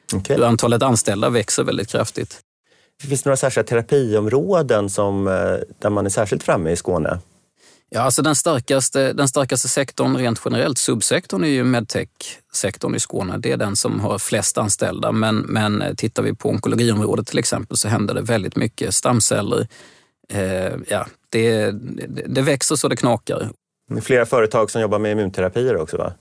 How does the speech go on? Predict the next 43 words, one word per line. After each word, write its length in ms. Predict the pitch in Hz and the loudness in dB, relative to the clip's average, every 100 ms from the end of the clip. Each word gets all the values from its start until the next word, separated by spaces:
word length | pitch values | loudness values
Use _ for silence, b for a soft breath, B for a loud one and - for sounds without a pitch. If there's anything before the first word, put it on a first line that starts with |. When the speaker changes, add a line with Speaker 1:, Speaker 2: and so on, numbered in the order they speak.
| _ _ _ - | _ _ _ -2
Speaker 2:
Ja, 340 | 135 127 98 - _ - | 2 2 0 -8 _ -6
precis. 580 | 110 117 98 - - - | -4 -2 -2 -4 -4 -10
Alltså, 220 | - 101 - | -8 -6 -2
så 100 | 123 | -2
är 80 | |
det 80 | - | -2
ju. 100 | - | -6
Och, 540 | 82 - 113 160 - 147 | -8 -2 0 0 0 -2
och 60 | |
du 120 | 127 | -2
frågade 340 | 123 151 120 120 | 2 2 2 2
innan 260 | 117 107 | 2 2
här, 140 | 113 107 | 0 0
vad, 420 | 110 113 107 - - - - - | 2 2 0 -4 -8 -10 -10 -6
avsaknad 800 | 214 123 - - 113 - 143 139 | 0 0 0 0 -2 -2 -2 0
av 60 | |
de 260 | 110 110 110 | 0 0 0
här 380 | 110 107 - - | 0 -2 -4 -2
ankarföretagen. 960 | 110 - 101 - - - 101 92 104 117 b b b b - | -2 -2 -4 -2 -4 -2 -4 -4 -8 -10 b b b b -4
Där 140 | 110 | 0
har 140 | 117 139 | 2 2
ju 120 | 113 | 0
forskarparkerna 880 | - 143 - 87 - 123 175 151 135 | 0 -2 0 -4 0 -2 0 -2 -4
kommit 280 | - - 107 | -2 -4 -2
att 80 | - | -4
spela 340 | - 107 98 | -2 -2 -2
en 120 | 104 | -2
väldigt 260 | 98 98 98 | -2 -4 -4
stor 220 | - 107 | -4 -4
roll 140 | - | -4
vid 120 | - 113 | -2 -2
sidan 380 | 117 101 120 | -2 -2 0
då 100 | 117 | 0
om 140 | 117 107 | 0 -2
de 120 | 110 | -2
stora 260 | - 107 101 | -2 -2 -2
globala 400 | 107 98 98 104 | -2 -2 -2 -2
bolagen 520 | 107 101 95 101 95 | -2 -2 -2 -4 -6
på 140 | - | -6
den 120 | 101 | -4
danska 340 | 104 107 - - | -2 -2 -2 -4
sidan. 380 | - 98 101 117 b b b | -4 -4 -6 -8 b b b
Forskarparkerna 1040 | - 139 - 98 - 131 151 160 135 131 | 0 0 2 -2 0 0 0 0 0 -2